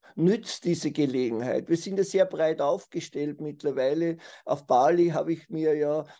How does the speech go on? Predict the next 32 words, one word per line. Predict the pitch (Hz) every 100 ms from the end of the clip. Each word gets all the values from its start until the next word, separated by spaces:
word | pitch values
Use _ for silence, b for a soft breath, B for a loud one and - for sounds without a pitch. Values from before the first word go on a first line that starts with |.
| -
nach | 147 147
meiner | 151 139 147
Zeit | - - 139
in | 147
Monaco, | 135 131 120 160 - 160 165 b b b _ _
äh, | 143 143
dann | 143 143 143
Reisfelder | 143 139 160 - - 165 165 165
gekauft | 160 - 151 147 147 147 -
von | 147 143
über | 175 151 120
achtzig | - - 156 -
Bauern, | 131 127 160 160 156 143
das | 135 -
sind | 156
mittlerweile | 147 156 139 131 147
zwanzig | - 131 147 147 143 -
Hektar. | 143 - - 151 147 131
Wir | 139
bauen | 131 123 147
dort | 143 135 139
ein |
Gesundheitsressort, | 135 143 170 180 156 151 - - 151 - 143 147 147 147 B B B
äh, | 135 139
wir | 135
bauen | 127 131
dort | 139 135 143
ein | 139
Pferdetherapiezentrum, | 160 147 151 156 170 135 147 - 156 - - 143 147 147 135 143 143 143 B
wir | 139 -
bauen | 123 131
auch | 123 139 -